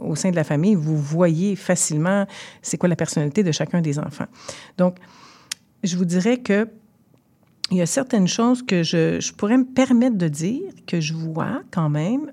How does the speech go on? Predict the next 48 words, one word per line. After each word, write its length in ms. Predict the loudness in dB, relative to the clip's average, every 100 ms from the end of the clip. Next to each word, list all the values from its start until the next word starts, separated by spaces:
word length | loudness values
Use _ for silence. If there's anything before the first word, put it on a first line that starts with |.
| -4
en 140 | -2
bas 300 | 0 0 0
âge, 460 | -2 -2 -2 -4 -6
dans 420 | -6 -6 -6 -8
plusieurs 400 | -8 -4 -4 -2
familles, 540 | -2 0 0 -2 -6 -12 -20 -20 -20 -8 -2
euh, 240 | 0 0 -4
c'est, 500 | -10 -4 0 0 -2 -10 _ -6
euh, 280 | -2 0 -2 -6 -14 -20 _ -2
la 160 | 2
bouderie. 440 | 4 4 2 0 -4 -16 _ _
Alors, 600 | 0 2 4 4 2 -4 -18 _ -2
même, 440 | 4 6 8 6
euh, 320 | 6 4 4
dans, 200 | 2 2
en 360 | 4 4 4 6
âge 360 | 6 6 4 2
de 640 | 2 4 2 0 0 0 -2
dix, 280 | 2 2 4
onze 220 | 2 4
ans 140 | 2
aussi, 240 | 0 -2 0
mais 260 | 0 -2 -8 -20 _ _
beaucoup 260 | -2 0 0
plus 160 | 2
jeune, 240 | 2 4 4
mais 140 | 4
je 140 | 2 0
le 100 | 0
vois 160 | 2
aussi 400 | 2 -2 -2 0
un 100 | 0
petit 160 | -2 -4
peu 120 | -6
plus. 320 | -6 -10 -6
Donc 200 | -6 -6
là, 60 | -8
c'est 160 | -6 -2
comme 220 | 2 0
je 100 | 0
vois 180 | -2 -2
ça 140 | -2
dans 240 | -4 -2 -4
plusieurs 360 | -6 -4 -2
familles 300 | -2 0 0
en 140 | 0 0
me 60 |
disant, « 300 | -2 -2 -4